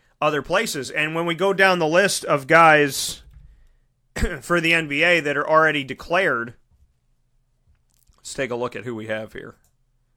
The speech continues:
That's already said, "I'm moving forward."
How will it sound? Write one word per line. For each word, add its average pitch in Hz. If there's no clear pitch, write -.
That's 131
already 143
said, 127
"I'm 135
moving 127
forward." 117